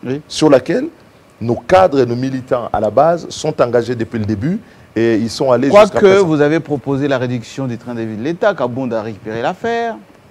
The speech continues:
Speaker 2: Mais les idées
Speaker 1: Quoique
Speaker 2: sont faites.
Speaker 1: vous avez proposé... Euh,
Speaker 2: Les idées sont faites pour être partagées, Jean-Marie. Les idées ne restent pas là à caboche. On les annonce. On, on, on, qu-, quand on les a diffusées, c'est pour qu'elles rassemblent. Voyez-vous, moi, je,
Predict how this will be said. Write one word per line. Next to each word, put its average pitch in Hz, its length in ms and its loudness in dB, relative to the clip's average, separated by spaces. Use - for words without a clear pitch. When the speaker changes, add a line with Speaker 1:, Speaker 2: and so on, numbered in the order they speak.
Speaker 2:
Mais - 100 6
les 202 220 4
idées 233 120 2
Speaker 1:
Quoique 233 180 10
Speaker 2:
sont 233 60 4
faites. 226 180 6
Speaker 1:
vous 196 160 4
avez 185 220 6
proposé... 170 760 0
Euh, 135 480 2
Speaker 2:
Les 165 220 6
idées 226 160 2
sont 180 160 -6
faites - 180 -2
pour 139 160 -2
être 139 100 -6
partagées, 185 480 -2
Jean-Marie. 113 540 -4
Les 160 220 4
idées 160 160 4
ne 127 80 2
restent 120 200 -2
pas 107 120 -2
là 107 120 2
à 127 60 4
caboche. 170 420 -2
On 135 60 0
les 135 240 2
annonce. 185 580 -2
On, 127 200 0
on, - 160 -2
on, 110 220 -2
qu-, - 380 -14
quand 180 220 2
on 156 60 2
les 139 180 2
a 135 80 6
diffusées, 120 400 -4
c'est - 140 -8
pour - 160 -6
qu'elles 120 160 -2
rassemblent. 104 500 -6
Voyez-vous, 131 360 0
moi, 151 260 0
je, 117 260 -6